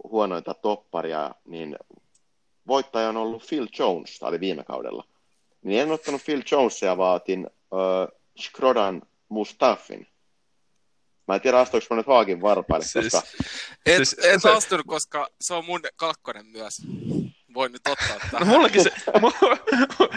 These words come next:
Speaker 2: mullakin on pyöri toi Mustafi, mut mä en halunnut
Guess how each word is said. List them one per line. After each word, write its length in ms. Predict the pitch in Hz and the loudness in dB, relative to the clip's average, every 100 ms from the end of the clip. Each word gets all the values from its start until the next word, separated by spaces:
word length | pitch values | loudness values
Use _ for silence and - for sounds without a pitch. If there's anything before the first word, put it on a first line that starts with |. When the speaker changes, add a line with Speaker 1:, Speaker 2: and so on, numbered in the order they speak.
| 240 | 0
Speaker 2:
mullakin 440 | 214 226 196 185 | 4 6 6 6
on 120 | 170 - | 4 4
pyöri 300 | 202 175 135 | 4 4 4
toi 340 | 139 156 135 - - - | 2 4 4 0 -10 -4
Mustafi, 480 | 175 - 202 165 147 | -2 2 2 2 0
mut 120 | 143 | 0
mä 100 | 151 | 2
en 60 | |
halunnut 340 | 165 180 156 | 4 4 4